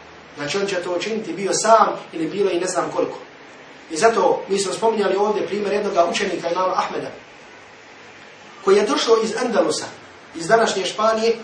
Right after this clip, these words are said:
u Bagdad, Irak, da uči od imama Ahmeda. Međutim, kad je došao kod imama Ahmeda, Ahmed, imam Ahmedu bilo zabranjeno da drži predavanje.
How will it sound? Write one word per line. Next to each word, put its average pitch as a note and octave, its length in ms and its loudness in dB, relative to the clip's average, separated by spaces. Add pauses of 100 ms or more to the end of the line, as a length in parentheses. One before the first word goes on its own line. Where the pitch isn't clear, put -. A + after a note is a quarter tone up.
u E3 80 -4
Bagdad, G3 540 2
Irak, G#3+ 260 4
da G3 60 2
uči G#3+ 200 -2
od F3 80 -4
imama E3+ 260 -2
Ahmeda. - 320 -12 (680)
Međutim, G3 360 -4
kad F#3 100 -4
je F#3+ 80 -2
došao G#3 220 2
kod F3 140 -8
imama G3 280 -4
Ahmeda, C#4 300 -4 (100)
Ahmed, F#3+ 320 -6 (140)
imam F#3 220 -2
Ahmedu G3 260 -6
bilo G3+ 220 -6
zabranjeno G3 360 -4
da F3 80 -2
drži E3 220 -6
predavanje. C#3 480 -6